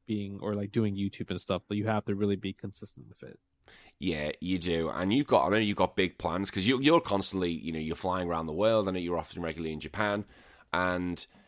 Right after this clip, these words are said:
Speaker 2: you've got just, you've got the, um, Street Fighter Six Legacy Showdown coming up.
Speaker 1: Oh,
Speaker 2: And
Speaker 1: yeah,
Speaker 2: you're
Speaker 1: the Twitch
Speaker 2: captain of that
Speaker 1: Rivals.
Speaker 2: team.
Speaker 1: Yeah, Team Versus. Yeah, it should be fun. Should be fun. I'll, I think, I think that'll be great.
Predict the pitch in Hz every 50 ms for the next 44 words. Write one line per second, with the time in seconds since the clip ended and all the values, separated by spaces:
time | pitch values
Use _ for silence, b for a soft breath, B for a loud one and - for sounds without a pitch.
0 | b - - 101 98 - 98 95 92 98 98 - - - - 82 101 98 95 -
1 | 101 - - 92 95 92 92 - - _ _ _ _ - - 76 85 87 87 87
2 | 87 85 85 82 85 82 - - _ _ - - - - - - - 107 101 87
3 | - - 101 98 98 - 104 - - 98 90 80 - 95 92 90 82 90 85 90
4 | 87 82 - 98 92 98 98 117 113 117 120 - - 131 117 120 123 135 151 -
5 | - - - - - _ _ _ _ - 143 139 135 127 120 117 110 - - 151
6 | 123 - - 120 117 95 95 104 117 120 117 113 104 110 127 139 147 127 - _
7 | _ _ _ _ 135 120 113 110 - - 139 127 120 113 113 113 110 - - 127
8 | 127 139 - - - 113 101 98 101 101 - 190 190 220 - - 151 113 104 120
9 | 123 - _ _ _ _ _ _ _ _ _ _ _ 135 131 131 123 - 104 98
10 | 101 107 - _ _ - 113 120 117 113 - 120 127 127 135 123 117 110 101 -
11 | - 117 131 123 113 104 98 - 98 - - 87 90 - -